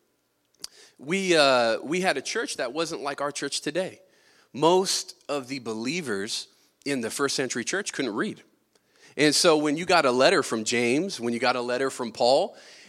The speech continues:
not anybody could just go and read that word. Instead, you had to have a teacher come and read that to you and come and teach that to you. And, and that created a kind of a, a situation that put a teacher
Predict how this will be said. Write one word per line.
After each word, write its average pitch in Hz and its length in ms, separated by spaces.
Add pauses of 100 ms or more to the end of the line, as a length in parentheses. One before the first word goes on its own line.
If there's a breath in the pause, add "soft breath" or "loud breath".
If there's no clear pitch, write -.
(220 loud breath)
not 156 260
anybody 170 420
could 143 160
just 135 220
go 156 220
and 117 240
read 160 320
that 127 280
word. 143 340
Instead, 143 400
you 135 100
had 139 200
to 127 100
have 120 220
a 104 40
teacher 101 680 (340 soft breath)
come 123 540 (260 soft breath)
and 120 200
read 160 220
that 147 240
to 220 100
you 135 260 (300)
and 131 120
come 180 200
and 120 120
teach - 300
that 139 240
to 208 120
you. 110 260 (400 loud breath)
And, 151 200
and 147 200
that 226 200
created 156 920 (440 soft breath)
a 135 840
kind 240 200
of 120 140
a, 110 220
a 117 160
situation 175 640
that 131 160
put 170 120
a 127 60
teacher 240 420